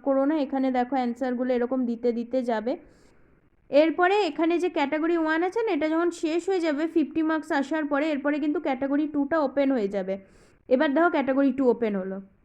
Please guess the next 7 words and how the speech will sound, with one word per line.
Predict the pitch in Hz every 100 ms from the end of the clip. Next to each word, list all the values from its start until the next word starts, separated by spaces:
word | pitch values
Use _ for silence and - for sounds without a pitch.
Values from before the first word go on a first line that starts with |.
| -
ঠিক | 359
আছে? | 392 311
এবার | 277 294 294
একসাথে | 262 262 302 277 294
দুটো, | 240 262 - 277 269 285 285
তিনটে, | 262 262 254 277 269 277
চারটে, | 277 240 240 - - 277 269